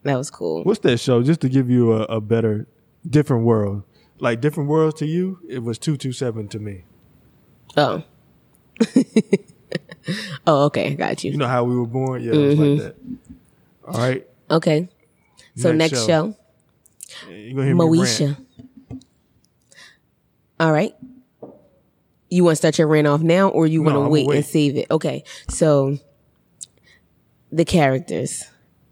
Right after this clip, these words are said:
Speaker 1: Um, the funniest character to me was Kim and Niecy.
Speaker 2: Which is what,
Speaker 1: They
Speaker 2: Shar?
Speaker 1: made the show.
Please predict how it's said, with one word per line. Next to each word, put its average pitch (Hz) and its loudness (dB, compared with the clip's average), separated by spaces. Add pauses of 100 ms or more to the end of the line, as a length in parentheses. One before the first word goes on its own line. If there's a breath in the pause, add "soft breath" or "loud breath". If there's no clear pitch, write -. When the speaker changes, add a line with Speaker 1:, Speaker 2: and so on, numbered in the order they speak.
(640 soft breath)
Speaker 1:
Um, 113 -8
the 165 2
funniest 269 0
character 196 0
to 175 -2
me 185 0 (720 soft breath)
was 143 0 (540)
Kim 240 0 (880 loud breath)
and 151 0 (580)
Niecy. 151 -2 (640)
Speaker 2:
Which 120 -12
is 110 -8
what, 117 -6
Speaker 1:
They 175 2
Speaker 2:
Shar? - 2
Speaker 1:
made 165 2
the 151 0
show. 143 -4